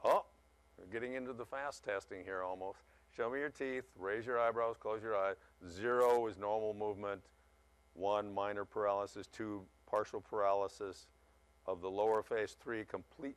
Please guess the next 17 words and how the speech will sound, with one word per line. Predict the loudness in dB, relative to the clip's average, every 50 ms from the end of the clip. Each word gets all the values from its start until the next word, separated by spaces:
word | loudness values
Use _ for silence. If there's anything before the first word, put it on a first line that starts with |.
| _ -12
paralysis | -4 0 2 4 4 4 2 -2 -4 -8 -14 -12 -10
of | -10
one | -8 -6 -4 -4 -4 -6 -8 -12 -16 _ _ _ _ _ _ _ _ _ _ -12
or | -12 -6
both, | -4 -4 -6 -6 -8 -14 -20 _ _ -20
uh, | -20 -20 _ _ -18 -10
one | -6 -6 -6 -6
side | -4 -2 -2 -2 -2
of | -2 -4
the | -8 -8
face | -6 -6 -6 -6 -6
or | -6 -8 -6
both | -4 -4 -4 -4 -6
sides | -8 -8 -8 -8 -10 -14
of | -18
the | -18 -18 -20
face. | -20 -20 -20 _